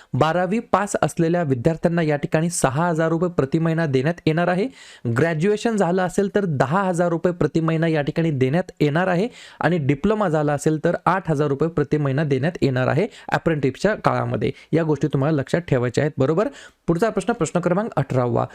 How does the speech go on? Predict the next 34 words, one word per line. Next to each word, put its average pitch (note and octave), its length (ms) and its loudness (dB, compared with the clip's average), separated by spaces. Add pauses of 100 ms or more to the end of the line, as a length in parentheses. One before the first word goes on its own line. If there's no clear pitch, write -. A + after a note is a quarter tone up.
(220)
नवीन G3 420 2
संसद F#3 440 0
भवनाचे D#3 540 0
उद्घाटन D3 520 0
माननीय D3+ 440 0
पंतप्रधान D#3+ 600 0
नरेंद्र G3 320 0
मोदी C#3+ 260 0
यांच्या C3+ 360 0
हस्ते D3+ 280 -2
केव्हा E3+ 380 0
करण्यात B2 400 -2
आलं? A#2 180 0 (300)
तर A#2+ 40 2 (100)
अठ्ठावीस G#3 500 -2
मे D#3 180 0
दोन C#3 220 0
हजार B2+ 220 0 (360)
तेवीसला. A#2 480 0 (380)
पुढचा C3+ 240 2
प्रश्न, F3 300 -2 (380)
मराठी F#3 440 0
भाषेतील F3 520 0
पहिला D#3 480 0 (260)
शिलालेख G#3+ 680 0
कोणत्या G3 600 0
राज्यामध्ये C#3 600 0 (100)
आढळलेला C#3+ 500 0
आहे? B2 200 -2
तर - 220 -4
योग्य C#3+ 320 0
उत्तर F3 240 -2
आहे G#3+ 100 0
कर्नाटक, F3+ 500 0